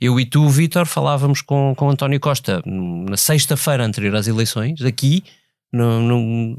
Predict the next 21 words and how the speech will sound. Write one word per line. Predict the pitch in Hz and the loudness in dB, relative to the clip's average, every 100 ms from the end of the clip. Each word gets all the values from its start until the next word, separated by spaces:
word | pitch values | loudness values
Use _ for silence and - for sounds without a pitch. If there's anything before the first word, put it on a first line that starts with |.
| - | -8
no, | 117 117 113 117 113 117 | -6 -4 -6 -8 -4 -2
nas | 104 | 2
instalações | 131 143 135 147 123 | 2 2 0 2 2
da | |
empresa, | 131 147 156 127 | 0 0 0 0
porque | 113 - | -2 -2
ele | 110 | -2
veio | 107 95 | -2 -4
ter | - | -6
com | - 117 | -6 -4
o | |
Ricardo | 117 127 127 | -2 -2 0
Araújo | 135 156 - | 2 2 0
Pereira, | 185 202 240 - - - _ _ - | 0 0 -2 -6 -20 -20 _ _ -18
e, | - - | -14 -4
e, | 214 185 214 | -4 -2 0
e | |
daquela | 208 208 233 240 | 0 0 0 2
conversa | 226 175 180 202 226 | 4 4 4 2 2
havia | 208 208 226 | 2 4 4
zero | 185 156 151 185 254 214 135 | 4 4 4 4 2 2 0